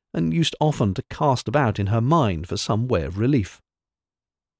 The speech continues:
When cherries were ripe in spring,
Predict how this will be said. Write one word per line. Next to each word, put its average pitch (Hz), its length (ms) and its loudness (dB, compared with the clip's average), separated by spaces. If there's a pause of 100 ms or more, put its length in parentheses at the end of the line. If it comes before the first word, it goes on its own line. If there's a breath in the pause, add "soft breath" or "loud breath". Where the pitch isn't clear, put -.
(1700)
When 208 200 4
cherries 170 520 2
were 95 140 0
ripe 85 400 -8
in 113 140 2
spring, - 540 -2